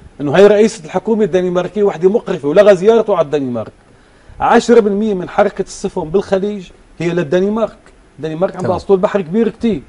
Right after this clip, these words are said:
Speaker 2: نعم.
Speaker 1: طبعًا ما رح تشاركك ولا رح تمشي ب-، ب-، بمشروعك طالما أنت عم تتناول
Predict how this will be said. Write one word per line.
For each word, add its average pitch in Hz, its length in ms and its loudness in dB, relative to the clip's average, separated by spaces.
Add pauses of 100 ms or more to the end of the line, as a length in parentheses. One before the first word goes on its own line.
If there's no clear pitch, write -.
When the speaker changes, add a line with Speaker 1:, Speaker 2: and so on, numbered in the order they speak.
(160)
Speaker 2:
نعم. 113 120 -10 (340)
Speaker 1:
طبعًا 254 220 2
ما 220 140 2
رح 180 160 -6
تشاركك 156 500 -8
ولا 151 160 -4
رح - 100 -4
تمشي 151 300 -10
ب-، 131 160 -8
ب-، 123 160 -6
بمشروعك 147 640 -4
طالما 170 320 -6
أنت 180 140 -12
عم 143 160 -8
تتناول 143 560 -4